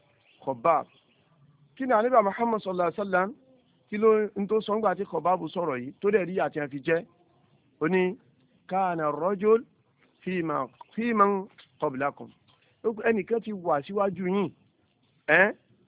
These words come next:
kí ni wọ́n ṣe fún un? "Yuhfaru lahu fil ard." Wọ́n gbẹ́lẹ̀ fún ni. "Fayuj'alu fi."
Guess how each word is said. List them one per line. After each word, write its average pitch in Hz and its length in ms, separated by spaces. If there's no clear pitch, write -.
kí 233 120
ni 214 80
wọ́n 220 200
ṣe 202 160
fún 196 160
un? 190 140
"Yuhfaru 170 500
lahu 165 320
fil 139 160
ard." 139 240
Wọ́n 185 140
gbẹ́lẹ̀ 180 360
fún 131 240
ni. 117 100
"Fayuj'alu 196 760
fi." 233 320